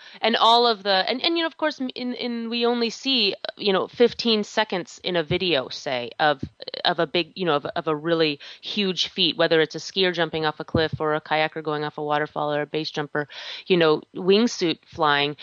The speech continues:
We don't see the, all the prep. We don't see the years and years of training. You know, we don't see all of that other stuff. We just see that fifteen minutes and just assume that that person's only been doing it for,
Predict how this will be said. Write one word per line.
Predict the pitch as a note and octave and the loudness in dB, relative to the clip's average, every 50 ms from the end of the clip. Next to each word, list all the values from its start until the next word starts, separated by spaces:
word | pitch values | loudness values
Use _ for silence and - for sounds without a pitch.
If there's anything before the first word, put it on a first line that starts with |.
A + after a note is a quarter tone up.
| - - - - - | -18 -20 -20 -16 -10
We | F#3+ F#3 G#3+ B3+ B3+ | -4 2 2 4 6
don't | B3+ A#3 G#3+ - - | 6 4 4 2 -2
see | - - G#3+ G#3 G3+ G3 F#3+ | -8 -6 -2 -2 0 0 -2
the, | - E3+ | -2 -2
all | D3+ D3 D3 | -4 -4 -4
the | D3 | -6
prep. | - - - G3 F#3 F3+ F3 F3 - - | -8 -4 0 2 4 4 4 2 0 -4
We | E3 | -6
don't | D#3 D3+ D3+ | -6 -6 -8
see | - D#3+ D#3 | -10 -14 -12
the | D3+ D#3 | -12 -10
years | D#3 D#3+ D#3 D#3 D3+ D#3+ | -8 -6 -6 -6 -6 -6
and | D#3 D3+ | -6 -6
years | D3 C#3 C3+ | -6 -6 -8
of | D3 - | -10 -12
training. | - - F#3+ F3+ F3+ F3 E3+ E3 D#3+ D#3+ D#3 D3+ - - | -8 -4 -2 -2 0 2 2 0 0 0 -4 -8 -10 -10
You | - E3+ | -8 -4
know, | D#3 D3+ | -4 -2
we | D3 E3+ | -2 2
don't | E3 G3 G3+ - - | 4 4 2 2 0
see | - - - A#3 G#3+ | -6 -2 2 4 6
all | F#3 E3+ D#3+ D#3 | 6 6 4 2
of | D3+ C#3+ | 0 0
that | D3+ D3 C#3+ | 0 0 0
other | C#3+ C#3+ C#3+ | -2 -4 -6
stuff. | C3+ - - - - G#3+ F#3+ D#3 C#3+ - - D#3+ | -8 -8 -8 -2 0 2 2 2 2 -2 -6 -12
We | D#3+ | -10
just | D3 E3+ D#3+ - - | -8 -8 -8 -8 -6
see | F#3 F3 | -6 -2
that | D#3 D3 D3 _ | -2 -4 -4 _
fifteen | - E3+ - - - D#3+ D#3 D3+ | -8 -8 -8 -8 -10 -8 -6 -4
minutes | D#3+ D#3+ D#3 C#3+ - - | -2 -2 -2 -4 -6 -8
and | D3+ C#3+ | -10 -10
just | C#3 C#3+ - - | -10 -10 -8 -8
assume | D#3 C#3+ - - D3+ D3 C#3+ C#3 | -8 -6 -4 -4 -4 -2 -2 -4
that | C3+ - | -4 -2
that | - D3 C#3 - | -2 -2 -2 0
person's | - D3+ C#3+ - D3 C#3+ C3+ | -4 -4 -4 -4 -6 -6 -4
only | C3+ C3+ C3+ | -4 -4 -4
been | C3 C3+ C3+ C#3 | -4 -4 -4 -2
doing | C#3+ C#3+ C#3+ C#3+ C3 | 0 0 0 0 0
it | B2+ - _ | -2 -4 _
for, | - - B2+ B2+ B2 | -6 -4 -2 -2 -2